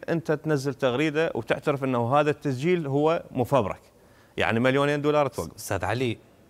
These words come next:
Speaker 2: مليونين دولار؟
Speaker 1: مليونين دولار.
Speaker 2: وثلاث ملايين دولار و-، وصل
Speaker 1: ثلاث ملايين، آه، لا، هو، هي مليونين دولار أوقف،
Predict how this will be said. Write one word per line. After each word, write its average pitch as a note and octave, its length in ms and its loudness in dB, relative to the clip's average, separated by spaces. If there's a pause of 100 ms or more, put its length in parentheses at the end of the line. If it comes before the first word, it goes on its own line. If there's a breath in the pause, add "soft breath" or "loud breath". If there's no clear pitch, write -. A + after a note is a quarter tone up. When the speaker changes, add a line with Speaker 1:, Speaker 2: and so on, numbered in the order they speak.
(180)
Speaker 2:
مليونين G#2+ 580 0
دولار؟ G#2 380 0 (320)
Speaker 1:
مليونين D3 380 2
دولار. G#3 260 -2 (420)
Speaker 2:
وثلاث A2+ 520 -2
ملايين A2+ 320 0
دولار G#2+ 360 0
و-، B2+ 140 -4
وصل A#2 220 0
Speaker 1:
ثلاث E3 160 2
ملايين، F#3 400 4
آه، E3 180 2
لا، C#3 180 2 (100)
هو، C#3+ 200 4
هي C#3+ 200 4
مليونين D#3 420 2
دولار D3+ 400 2 (560)
أوقف، B2+ 340 4